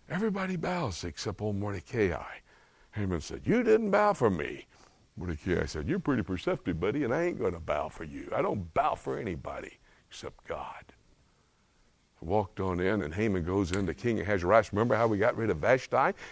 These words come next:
Had a problem with her. We gotta do something with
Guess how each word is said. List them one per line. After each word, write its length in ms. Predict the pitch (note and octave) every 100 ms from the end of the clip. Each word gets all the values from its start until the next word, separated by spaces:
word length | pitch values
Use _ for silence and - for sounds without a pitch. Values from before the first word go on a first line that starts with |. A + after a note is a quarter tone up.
| -
Had 160 | B2
a 40 | A2+
problem 380 | - D3 D#3 B2+
with 140 | G2+
her. 120 | D3+
We 200 | F3 F3+
gotta 260 | E3 A#2+ G2+
do 180 | F2+ C#3
something 520 | - C#3+ C3+ B2 A2
with 180 | G2+